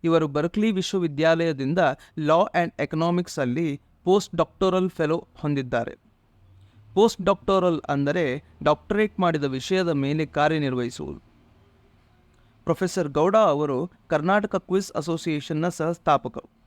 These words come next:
ರಾಜೀವ್ ಗೌಡ ಎರಡ್ ಸಾವಿರದ ನಾಲ್ಕರಲ್ಲಿ ಗುವಾಹಟಿಯಲ್ಲಿ ಕಾಂಗ್ರೆಸ್ ಪಕ್ಷದ ಯುವಕರ ಚುನಾವಣಾ ಪ್ರಚಾರ ಅಭಿಯಾನವನ್ನು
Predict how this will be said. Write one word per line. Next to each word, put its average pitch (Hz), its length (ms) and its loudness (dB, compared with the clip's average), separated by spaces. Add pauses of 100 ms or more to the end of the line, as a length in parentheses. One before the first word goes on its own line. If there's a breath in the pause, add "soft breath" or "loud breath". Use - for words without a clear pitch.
(1600)
ರಾಜೀವ್ 208 400 4
ಗೌಡ 220 200 2
ಎರಡ್ 175 280 0
ಸಾವಿರದ 208 200 -2
ನಾಲ್ಕರಲ್ಲಿ 180 580 0
ಗುವಾಹಟಿಯಲ್ಲಿ 151 720 -2
ಕಾಂಗ್ರೆಸ್ 147 480 -2
ಪಕ್ಷದ 170 320 -6
ಯುವಕರ 151 460 -2
ಚುನಾವಣಾ 160 520 -2
ಪ್ರಚಾರ 143 400 -2
ಅಭಿಯಾನವನ್ನು 139 880 -2